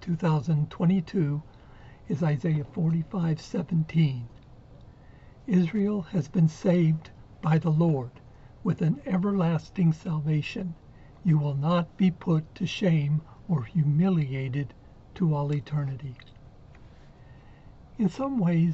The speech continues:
this passage of Scripture represents a peak both of theological and of poetic intensity. It brings together the themes of the absolutely unique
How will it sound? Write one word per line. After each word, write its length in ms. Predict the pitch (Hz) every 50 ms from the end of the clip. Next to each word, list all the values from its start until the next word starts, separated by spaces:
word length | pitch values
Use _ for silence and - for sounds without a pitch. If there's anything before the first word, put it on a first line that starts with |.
| - -
this 200 | 185 165 - -
passage 560 | - 175 190 180 160 156 - - 185 156 139 175
of 100 | 151 -
Scripture 520 | - - - 190 165 - - - 180 156
represents 840 | 143 156 165 160 - - 165 139 127 156 156 156 151 139 - - - - - - - - -
a 140 | 214 143 147 - - -
peak 480 | - - 233 190 160 - - - - - - - - - -
both 320 | - 175 175 170 156 160 - - - -
of 140 | 214 -
theological 920 | - - 202 165 160 143 143 156 175 185 175 160 214 165 - 202 190 185 - - -
and 180 | 226 226 226
of 160 | 220 190 - -
poetic 540 | - 226 196 180 180 175 156 165 160 -
intensity. 580 | 175 156 - 160 156 139 - - 165 - - - - - - - - - - - - - - - - - - - - - - - -
It 140 | 214 151 143
brings 320 | 208 233 262 254 - -
together 600 | - 247 180 160 175 180 175 151 160 160 165 160 - - - - - - - - - - -
the 120 | - -
themes 760 | - - - 220 214 214 180 156 139 135 143 147 147 - - - - - - - - -
of 140 | 208 151 139
the 180 | 160 151 151
absolutely 880 | 165 185 185 - - - - 220 175 170 196 220 226 - - 220 214 196
unique 500 | 180 160 160 160 156 151 175 202 202